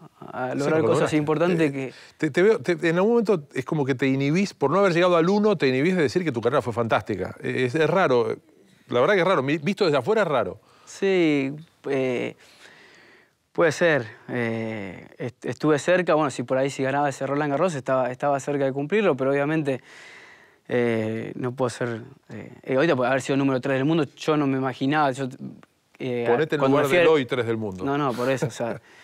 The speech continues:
Speaker 1: <laughs> eh, cuando me fui a Estados
Speaker 2: Federer
Speaker 1: Unidos
Speaker 2: hoy no es tres del mundo.
Speaker 1: O mismo David Ferrer, que a su, a,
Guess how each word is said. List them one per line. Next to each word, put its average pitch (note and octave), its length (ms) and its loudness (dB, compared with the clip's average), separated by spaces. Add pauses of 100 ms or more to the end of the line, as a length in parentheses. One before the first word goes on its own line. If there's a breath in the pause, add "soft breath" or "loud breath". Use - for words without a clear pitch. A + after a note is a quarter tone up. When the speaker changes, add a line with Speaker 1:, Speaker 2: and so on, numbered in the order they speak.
Speaker 1:
<laughs> - 340 -20
eh, A2 520 -4
cuando A#2+ 280 -2
me A#2+ 100 -2
fui C3+ 140 -2
a - 20 4
Estados C#3+ 220 2
Speaker 2:
Federer E3 180 4
Speaker 1:
Unidos E3+ 140 2
Speaker 2:
hoy D3 40 -4
no D3+ 180 2
es D#3 120 0
tres B2+ 160 -4
del A2+ 140 -4
mundo. F#2 280 -12
Speaker 1:
O C3+ 120 2
mismo D3+ 240 2
David C#3 180 2
Ferrer, C#3 500 2
que B2+ 100 -4
a A#2+ 40 -4
su, - 160 -6
a, C3 80 0